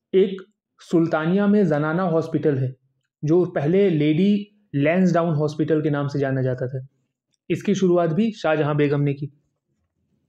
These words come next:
एक हाइड्रो पावर यूनिट, एक छोटा सा, अ,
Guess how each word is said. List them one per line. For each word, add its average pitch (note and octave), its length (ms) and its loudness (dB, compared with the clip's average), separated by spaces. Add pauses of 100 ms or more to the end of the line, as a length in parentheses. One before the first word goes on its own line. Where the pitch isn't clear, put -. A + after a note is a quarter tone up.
(1500)
एक G3+ 220 2
हाइड्रो D#3 440 2
पावर F3 380 0
यूनिट, D#3+ 300 0
एक E3+ 220 -2 (160)
छोटा E3+ 260 0
सा, F#3 440 -4 (600)
अ, E3+ 60 0